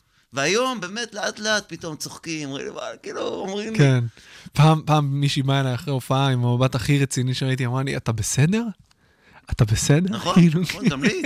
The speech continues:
Speaker 2: <laughs>
Speaker 1: וזה
Speaker 2: כן.
Speaker 1: לא יודע, אני לא יודע איך להגיד את זה, זה קו דק כזה. אבל אני לא אוהב היום שאומרים לי את זה.
Speaker 2: מהמם.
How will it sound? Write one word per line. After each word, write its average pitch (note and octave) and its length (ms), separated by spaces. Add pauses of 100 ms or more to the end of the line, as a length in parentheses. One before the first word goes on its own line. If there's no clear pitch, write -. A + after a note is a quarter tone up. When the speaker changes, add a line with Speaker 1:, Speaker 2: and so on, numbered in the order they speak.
(220)
Speaker 2:
<laughs> - 280
Speaker 1:
וזה C#3 160
Speaker 2:
כן. E3+ 140 (160)
Speaker 1:
לא D#3+ 100
יודע, B3+ 220 (140)
אני E3+ 80
לא G3+ 60
יודע A#3 120
איך A3+ 80
להגיד E3 320
את G3 80
זה, C3+ 100
זה C3 140
קו F#3+ 140 (160)
דק G3+ 220
כזה. C#3 300 (560)
אבל C3+ 120
אני F3+ 100
לא A3 80
אוהב A#3+ 140
היום F#3 140
שאומרים C#3 360
לי B2+ 100
את A2+ 60
זה. A#2+ 120 (220)
Speaker 2:
מהמם. D#3 340